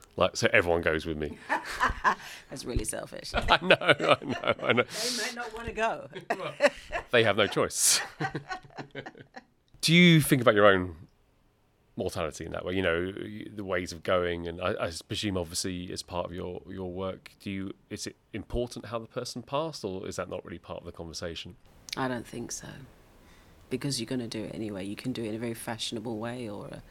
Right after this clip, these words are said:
Speaker 2: you know, people are just dropping now, um, young people. But then age, um, death is, is no respecter of persons or age or, or race. It's, um,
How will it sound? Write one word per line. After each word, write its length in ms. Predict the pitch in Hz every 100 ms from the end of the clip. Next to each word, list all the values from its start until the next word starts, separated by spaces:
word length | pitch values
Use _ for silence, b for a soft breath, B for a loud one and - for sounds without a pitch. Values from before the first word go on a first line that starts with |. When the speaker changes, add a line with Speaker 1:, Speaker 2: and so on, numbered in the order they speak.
| B B B B B B B -
Speaker 2:
you 80 | 139
know, 80 |
people 260 | 123 151 135
are 40 | 117
just 280 | 117 -
dropping 400 | - 123 - 131 127 - - - -
now, 360 | - 113 113 120 113
um, 380 | 123 123 117 120 117 - - - - - - - -
young 320 | 135 147 208
people. 480 | 165 123 - - - - - B B
But 160 | 147 139
then 320 | 139 123 120
age, 280 | - 127 120 - 117
um, 200 | 113 120
death 260 | 120 117
is, 200 | 131 120 -
is 160 | 123
no 120 | 139 135
respecter 460 | 131 - 147 -
of 120 | 139 -
persons 880 | 143 139 - 135 131 131 - - - - - - - - - - -
or 180 | - 127
age 480 | 135 135 123 - 135
or, 160 | - 107
or 100 | -
race. 480 | 120 123 123 - - -
It's, 240 | - -
um, 440 | 120 113 - -